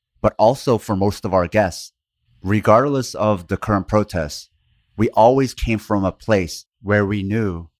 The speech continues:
these protests, this type of uprising and rebellion was inevitable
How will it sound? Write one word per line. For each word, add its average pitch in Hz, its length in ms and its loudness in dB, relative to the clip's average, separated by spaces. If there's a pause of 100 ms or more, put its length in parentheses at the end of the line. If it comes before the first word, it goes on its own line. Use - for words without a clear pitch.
(140)
these 110 240 -2
protests, 117 640 -2 (220)
this 107 180 0
type - 300 -4
of 98 240 -2
uprising 107 600 2
and 90 120 -4
rebellion 98 500 2 (240)
was 95 400 0
inevitable 92 840 -4